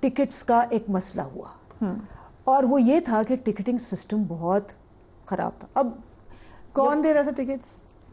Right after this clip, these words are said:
Speaker 1: टिकट्स हमारे ये पॉल-, होता क्या है?
Speaker 2: नाम लेना, let's take names। Who
Speaker 1: नहीं,
Speaker 2: was
Speaker 1: मैं,
Speaker 2: responsible?
Speaker 1: मैं, अ, वो
Speaker 2: Obviously, पीटीआई
Speaker 1: हमारी
Speaker 2: chairman।
Speaker 1: कोर-,
Speaker 2: Then
Speaker 1: जी,
Speaker 2: सरवर
Speaker 1: बिल्कुल।
Speaker 2: साहब,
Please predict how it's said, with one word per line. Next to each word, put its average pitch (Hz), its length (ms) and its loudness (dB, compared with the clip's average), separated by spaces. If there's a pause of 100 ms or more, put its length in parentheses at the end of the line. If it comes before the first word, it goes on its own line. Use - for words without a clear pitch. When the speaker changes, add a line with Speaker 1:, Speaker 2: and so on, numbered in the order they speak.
(360)
Speaker 1:
टिकट्स 226 380 2
हमारे 226 460 6
ये 240 360 6
पॉल-, 220 680 0
होता 208 260 4
क्या 277 140 4
है? 233 80 4
Speaker 2:
नाम 285 240 2
लेना, 214 260 -2
let's 285 200 2
take - 300 -4
names। 285 220 -2
Who - 160 -4
Speaker 1:
नहीं, 381 160 4
Speaker 2:
was 302 100 6
Speaker 1:
मैं, 330 160 2
Speaker 2:
responsible? 285 60 -4
Speaker 1:
मैं, 285 680 2
अ, 262 60 -2
वो 254 540 0
Speaker 2:
Obviously, 349 260 2
पीटीआई 277 260 4
Speaker 1:
हमारी 277 300 4
Speaker 2:
chairman। 202 640 0
Speaker 1:
कोर-, 285 260 4
Speaker 2:
Then 240 300 2
Speaker 1:
जी, 453 280 6
Speaker 2:
सरवर - 140 2
Speaker 1:
बिल्कुल। 285 260 4
Speaker 2:
साहब, 269 280 2